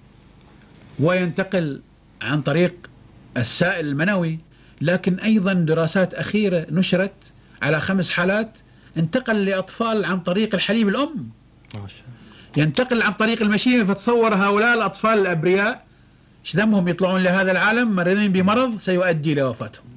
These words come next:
Speaker 2: نعم. بالإضافة دكتور، آه، يعني حسب ما أشعر، آه، يوجد كذلك أعراض اجتماعية من ناحية عزلة المريض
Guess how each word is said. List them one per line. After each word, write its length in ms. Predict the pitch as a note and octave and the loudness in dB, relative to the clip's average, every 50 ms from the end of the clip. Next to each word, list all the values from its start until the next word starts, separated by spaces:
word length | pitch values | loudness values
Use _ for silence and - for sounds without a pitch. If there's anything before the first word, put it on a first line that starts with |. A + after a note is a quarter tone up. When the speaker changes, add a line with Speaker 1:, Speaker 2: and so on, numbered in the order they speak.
| - - - | -20 -14 -10
Speaker 2:
نعم. 200 | G#2+ G2 F#2 F2+ G2 - - - - - - - - - - - - - - - | -8 -8 -8 -10 -14 -18 -18 -18 -16 -16 -16 -18 -20 -20 -20 -20 -20 -14 -8 -4
بالإضافة 520 | B2+ C3 B2 - D3+ D#3+ E3 G3 F#3 D#3+ E3 | -2 -2 0 0 0 0 0 -2 -2 -2 -4
دكتور، 440 | D3 D3+ - - D#3+ D#3 D3 C3 F2 | -4 -6 -6 -6 -6 -6 -4 -4 -2
آه، 340 | A#2 A#2+ A#2+ A#2+ A#2 A2+ A2 | -2 0 0 2 2 2 2
يعني 260 | A2 A2+ G#2+ A2 A2 | 0 0 0 -2 -2
حسب 340 | - - B2+ - B2 A2+ A2 | -2 -4 -4 -2 -2 -2 0
ما 340 | A2+ A2 G#2+ G#2 G#2 - - | 2 2 2 2 2 0 -2
أشعر، 420 | - - - G#2+ G#2 G2+ - - | -2 -2 -2 -2 -2 -2 -2 -4
آه، 340 | - G#2 G#2 G#2 G#2 G#2 G2+ | -4 -2 -2 0 0 0 0
يوجد 600 | G#2 A#2 C3+ C#3 C3 C3 C3+ A#2 G#2+ G2+ A2+ A2 | 2 2 2 2 2 0 -2 -2 -2 -4 -4 -4
كذلك 760 | A2 - A2+ A2 A#2 B2 B2 A#2+ A2+ A2+ - - A2 G#2+ G2+ - - - - - - - - - - | -4 -4 -4 -4 -2 -2 -2 -2 -4 -6 -8 -6 -6 -6 -6 -8 -14 -20 -18 -16 -16 -16 -12 -8 -6
أعراض 420 | A2+ G2 A2 B2 C3+ C#3 B2+ A#2+ A#2+ | -4 -2 -2 -2 -2 -2 -4 -4 -6
اجتماعية 760 | A#2 - - - C3 A#2+ A2+ A2+ C3+ F#3+ F#3+ C#3+ A2 F#2+ - - - - - | -8 -6 -2 0 0 0 0 2 2 2 2 2 0 -2 -4 -10 -16 -10 -4
من 120 | A#2 A#2 | -2 0
ناحية 340 | A#2 A#2 G#2+ - A2+ G#2+ G2 - F#2+ B2+ | 0 0 -2 -2 -4 -6 -6 -6 -4 -2
عزلة 280 | D#3 C#3+ B2+ C#3+ B2+ B2+ - | -2 0 0 0 -2 -2 0
المريض 540 | A#2+ A2+ A2+ A2 A2 A2 G#2 G#2 G2 F#2+ | 0 0 2 2 0 0 0 -2 -4 -6